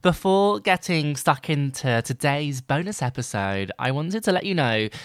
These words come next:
that we have a big catch-up episode coming your way tomorrow, featuring lots of chats about all the shows I've seen since our last episode in December. And then,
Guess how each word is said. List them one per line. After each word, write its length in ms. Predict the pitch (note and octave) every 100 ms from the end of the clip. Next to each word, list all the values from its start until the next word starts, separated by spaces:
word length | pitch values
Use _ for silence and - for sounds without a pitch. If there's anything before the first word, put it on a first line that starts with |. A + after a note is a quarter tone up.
| C#3+
that 140 | - C#3+
we 80 |
have 180 | C#3+ C#3
a 60 | B2+
big 480 | - E3 F#3+ - -
catch-up 480 | G#3+ - - F3+ B2+
episode 640 | B2 B2+ - G#2 G#2 G2+
coming 320 | - D#3 F3
your 160 | G3 F3
way 220 | C3+ C3+
tomorrow, 800 | - C#3+ D3 G3 E3+ G#2 F2 G2 - - -
featuring 440 | D#3 D3 - C#3
lots 260 | C3 D3+ D#3+
of 80 | F3+
chats 420 | - D3 - -
about 340 | B2 A#2+ A2 -
all 300 | F#3+ G3+ G3
the 80 |
shows 560 | G3 F3 C#3 B2 A#2 -
I've 160 | B2+ B2+
seen 500 | - C3+ A2+ G#2 G2+
since 400 | - C3+ A#2+ -
our 160 | A#2 A2
last 560 | A2+ A#2 B2+ C3 C3 -
episode 600 | A2 - - F#2+ F#2 -
in 140 | G#2 G2
December. 680 | G2+ A2 G2 F#2+ A1 - - - - - -
And 220 | C#3+ C#3+
then, 400 | D3+ D3+ G3 A#3